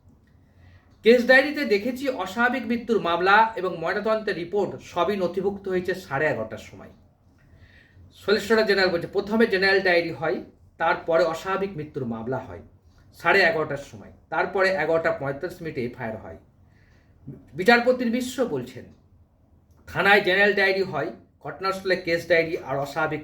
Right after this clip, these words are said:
মৃত্যুর অভিযোগ দায়ের হয় সাড়ে দশটার সময়। এটা কি ঠিক?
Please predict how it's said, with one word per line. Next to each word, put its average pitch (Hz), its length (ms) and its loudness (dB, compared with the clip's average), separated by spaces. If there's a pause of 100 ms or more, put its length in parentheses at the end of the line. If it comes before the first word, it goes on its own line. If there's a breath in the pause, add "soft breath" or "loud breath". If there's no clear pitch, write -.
মৃত্যুর 135 420 -8
অভিযোগ 135 400 -4
দায়ের 123 220 -6
হয় 131 220 -4 (320 soft breath)
সাড়ে 156 300 -2
দশটার 113 340 -8
সময়। 87 300 -18 (220)
এটা 139 180 -2
কি 175 120 -2
ঠিক? - 360 -6